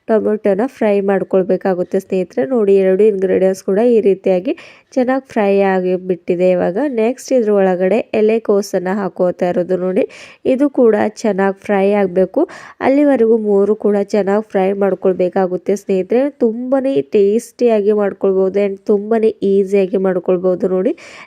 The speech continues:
ನೆಕ್ಸ್ಟ್ ಇವಾಗ ನಾನು ಇದ್ರ ಒಳಗಡೆ ಒಂದು ಸ್ಪೂನಷ್ಟು ಅರಿಶಿಣ ಆ್ಯಡ್ ಮಾಡ್ಕೋತಾ ಇರೋದು, ಹಾಗೂ ಒಂದು ತ್ರೀ ಸ್ಪೂನಷ್ಟು, ಚಿಕ್ಕದಾಗಿದೆ ಅಲ್ವಾ ಸ್ಪೂನು, ಅದಕ್ಕೋಸ್ಕರ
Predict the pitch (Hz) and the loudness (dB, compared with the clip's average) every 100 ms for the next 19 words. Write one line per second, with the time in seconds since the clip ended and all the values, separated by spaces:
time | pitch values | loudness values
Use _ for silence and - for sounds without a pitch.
0 | - 226 233 - 294 247 233 220 220 220 | -4 -2 -2 -4 0 2 2 2 0 0
1 | 208 196 190 190 190 190 185 202 262 233 | 0 0 2 2 2 0 0 0 2 2
2 | 214 208 - 214 196 185 190 - - 302 | 0 -2 -4 0 0 2 -2 -4 -6 -6
3 | - 202 202 - 220 196 208 202 185 180 | -2 -2 -2 -4 -2 0 0 0 0 0
4 | 180 185 180 - 180 175 185 175 175 175 | -2 -2 -4 -2 -2 -2 -2 -2 0 -2
5 | 277 - - - - _ 294 285 277 294 | -2 -4 -16 -20 -20 _ 0 0 2 2
6 | 285 262 196 - 208 247 285 - 262 226 | 2 0 -2 -2 0 0 -2 -2 0 2
7 | 202 - 208 - 240 - 247 247 208 196 | 0 -2 -4 -2 -4 -4 -2 0 2 0
8 | 196 196 190 226 - - 202 220 220 - | 2 0 0 -2 -4 -4 -2 -2 -6 -4
9 | 202 202 - | -4 -4 -2